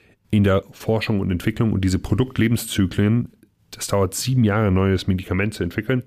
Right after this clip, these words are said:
Wenn's aber auf dem Markt ist, bringt das auch mal zehn, fünfzehn Jahre stabilen Cashflow. Und wenn du in diesem Zyklus bist, dann hat ein neues I-T-System oft nicht den Impact,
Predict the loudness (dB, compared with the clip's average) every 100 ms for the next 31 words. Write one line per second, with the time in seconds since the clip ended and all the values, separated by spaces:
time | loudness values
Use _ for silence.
0 | -2 0 2 2 2 2 2 2 -2 -2
1 | -10 -10 0 2 4 0 0 0 2 2
2 | 0 -8 _ 0 2 2 2 0 0 0
3 | 2 2 0 0 -2 0 2 2 0 -4
4 | _ -6 -6 -4 -4 -4 _ _ _ _
5 | _ _ _ _ 0 0 -2 -12 _ _
6 | -4 2 4 4 2 2 0 0 0 -2
7 | 0 -2 -2 -10 _ _ _ _ _ -4
8 | 0 2 0 -2 -8 _ _ _ _ _
9 | _ _ _ _ _ _ -14 -10 -8 -10
10 | -6 -2 0 0 -2 -4 0 0 0 0
11 | -2 -2 -16 _ _ _ -20 -20 _ _
12 | _ -6 -6 -2 2 6 6 6 4 -2
13 | -8 0 4 4 2 0 0 0 2 0
14 | -2 -18